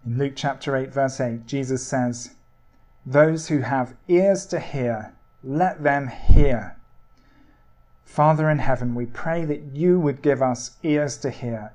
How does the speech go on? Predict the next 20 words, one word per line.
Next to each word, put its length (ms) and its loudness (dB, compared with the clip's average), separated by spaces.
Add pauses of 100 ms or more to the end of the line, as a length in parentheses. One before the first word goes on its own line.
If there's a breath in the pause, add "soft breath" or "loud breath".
ears 340 -4
that 160 0
are 140 0
willing 460 -2
to 120 -8
listen 440 -6
to 120 -10
you. 380 -6 (1400)
And 140 -6
would 120 2
our 160 4
lives 440 4
be 140 -6
changed 720 -6
by 160 -6
the 120 -8
things 500 -6
that 260 -8
we 160 -6
hear? 580 -6